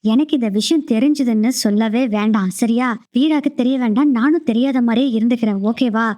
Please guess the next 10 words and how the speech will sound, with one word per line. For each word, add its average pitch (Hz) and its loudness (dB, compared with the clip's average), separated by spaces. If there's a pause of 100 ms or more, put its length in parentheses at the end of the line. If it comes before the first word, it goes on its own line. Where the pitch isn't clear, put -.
(120)
நீ 214 0
எதுவும் 330 0
பேசாத" 226 0
அப்படின்னு 214 0 (140)
சொல்லிடுறாங்க. 214 0 (160)
சரின்னு 370 0
சொல்லிட்டு 247 -2
அவரும் 190 0
சொல்லிடுறாரு. 226 0 (140)
அதுக்கப்புறம் 254 -2